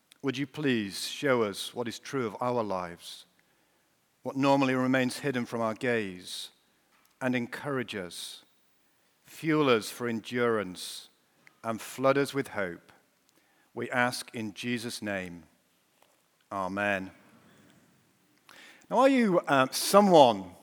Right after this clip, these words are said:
who likes a movie that has a happy ending, or do you prefer a sort of a bit of gritty realism? There is a reason that Disney ends all its movies the way that they do. It, it offers a world where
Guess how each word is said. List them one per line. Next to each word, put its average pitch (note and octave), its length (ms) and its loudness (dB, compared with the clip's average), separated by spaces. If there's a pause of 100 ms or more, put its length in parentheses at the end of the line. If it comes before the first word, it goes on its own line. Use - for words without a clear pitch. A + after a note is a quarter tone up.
(1200)
who D3+ 100 0
likes G3 420 6
a E3+ 100 4
movie D#3+ 520 6
that B2+ 180 6
has C#3 400 10
a C3+ 220 10
happy E3+ 560 4
ending, D3+ 600 4 (680)
or E3 180 4
do F3+ 140 2
you B3 300 6
prefer D#3 520 4
a C3+ 120 8
sort C#3+ 160 -4
of C3 60 0
a C3 40 2
bit B2 320 -4
of A#2 220 -4
gritty C3+ 420 -2
realism? B2 800 2 (1500)
There F3 320 4
is F3+ 100 6
a G3 60 4
reason F#3 480 2
that C3 220 2
Disney C#3 480 0
ends B2+ 640 0
all D#3+ 260 4
its E3 180 0
movies A#2+ 480 -2
the D#3 120 -6
way A2 180 0
that A#2 160 -4
they D#3+ 100 -6
do. F3+ 380 2
It, D#3 160 0
it F3+ 140 -2
offers E3+ 420 0
a E3 80 -2
world F#3+ 440 2
where D#3+ 260 0